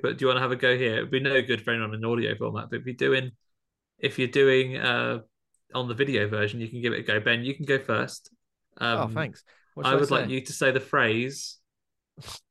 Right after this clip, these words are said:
Speaker 1: Um,
Speaker 2: Some with loads of peas in it.
Speaker 1: Bob's Burgers is a pretty good show. I don't know
Speaker 2: I
Speaker 1: this
Speaker 2: don't
Speaker 1: to be true. I've never seen it.
Speaker 2: I don't agree with that. I don't see it. I, I, I don't like it. Um,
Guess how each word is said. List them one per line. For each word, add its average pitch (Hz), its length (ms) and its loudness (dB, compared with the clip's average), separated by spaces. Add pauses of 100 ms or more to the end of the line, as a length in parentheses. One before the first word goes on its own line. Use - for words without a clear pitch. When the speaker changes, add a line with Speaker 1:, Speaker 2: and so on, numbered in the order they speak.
(300)
Speaker 1:
Um, 113 680 0 (480)
Speaker 2:
Some 147 140 -4
with 147 100 -2
loads 147 260 -2
of 131 100 -10
peas 151 340 0
in 113 80 -6
it. 98 120 -10 (1800)
Speaker 1:
Bob's 147 340 2
Burgers 113 680 2
is 113 180 -4
a 107 80 -2
pretty 139 640 -6
good 107 480 2 (260)
show. 107 420 -6 (760)
I 113 100 -4
don't 107 180 0
know 110 60 0
Speaker 2:
I 101 40 -2
Speaker 1:
this 151 120 -4
Speaker 2:
don't 131 60 -8
Speaker 1:
to 107 60 -6
be 104 60 -10
true. 104 140 -4
I've 101 80 -4
never 107 160 -6
seen 107 240 -6
it. 110 140 -12 (360)
Speaker 2:
I 208 100 0
don't 247 140 -4
agree 226 240 -4
with 180 120 -4
that. 101 160 -8 (560)
I 165 60 -6
don't 156 160 -8
see - 160 -12
it. - 120 -10
I, 160 80 -6
I, 165 180 -8
I 165 160 -8
don't 147 80 -6
like 180 260 -8
it. - 120 -12 (460)
Um, 139 260 2